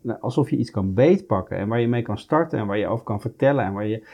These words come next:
je kan je website gaan maken, je kan je logo gaan maken, maar je hebt gewoon die naam nodig.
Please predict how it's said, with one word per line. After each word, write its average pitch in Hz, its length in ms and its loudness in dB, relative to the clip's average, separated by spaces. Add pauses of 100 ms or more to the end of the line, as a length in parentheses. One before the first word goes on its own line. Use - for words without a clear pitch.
(180)
je 110 100 -6
kan 120 180 2
je 107 160 0
website 127 480 2
gaan 104 140 0
maken, 98 280 -2
je 110 60 0
kan 110 160 -4
je 107 100 0
logo 127 380 4
gaan 98 260 -4
maken, 95 420 -6
maar 131 140 2
je 127 60 4
hebt 180 200 2
gewoon 180 160 6
die 165 100 8
naam 196 280 6
nodig. 98 560 4